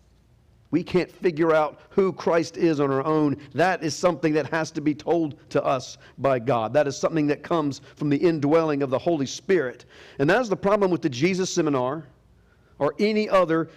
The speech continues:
the, the, any other quest for the historical Jesus. Okay, that's all human reasoning, human attempts, human science, human scholarship, trying to figure out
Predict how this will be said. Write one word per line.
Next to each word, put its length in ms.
the, 340
the, 240
any 160
other 140
quest 440
for 80
the 80
historical 640
Jesus. 680
Okay, 160
that's 240
all 260
human 420
reasoning, 540
human 320
attempts, 580
human 340
science, 560
human 300
scholarship, 880
trying 420
to 60
figure 520
out 520